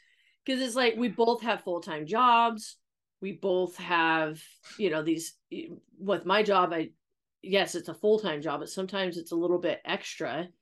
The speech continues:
And then you have this building that we need to get ready. And yes, we have contractors and, uh, project manager and everybody who's working on it. And it's great. It's still a lot of decisions have to be made, lots of emails.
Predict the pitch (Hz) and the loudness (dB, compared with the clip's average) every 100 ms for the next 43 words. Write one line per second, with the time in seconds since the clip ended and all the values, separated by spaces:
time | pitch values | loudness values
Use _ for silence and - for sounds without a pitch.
0 | _ _ _ - 180 175 170 175 170 165 | _ _ _ -2 2 2 4 2 4 2
1 | 160 175 170 185 190 190 170 160 165 160 | 2 -2 0 0 2 2 0 0 -2 -4
2 | 160 156 151 156 196 190 170 151 151 170 | -6 -4 -6 -2 2 4 2 0 -2 -4
3 | 151 175 160 156 175 165 165 151 160 156 | -4 -4 -6 -6 -4 -4 -4 -8 -6 -4
4 | 156 151 156 151 151 156 _ _ _ _ | -4 -4 -6 -6 -8 -14 _ _ _ _
5 | - 127 135 - 196 185 165 160 160 160 | -10 -6 -6 -2 0 0 0 -6 -6 -4
6 | 160 151 151 147 156 160 160 160 170 247 | -4 -2 -4 -6 -4 -2 0 -2 0 0
7 | 247 220 190 185 170 151 170 - 175 170 | 0 0 0 0 -2 -6 -10 -16 -10 0
8 | 196 202 196 196 170 _ _ _ - - | 2 6 4 2 -4 _ _ _ -20 -16
9 | - 190 185 165 - _ 180 180 170 170 | -8 0 2 0 -4 _ -2 0 -2 -6
10 | 170 165 160 156 151 156 147 196 190 170 | -4 -4 -4 -8 -10 -8 -4 -2 0 0
11 | 165 - - 208 196 190 180 | -4 -6 -6 -2 0 2 0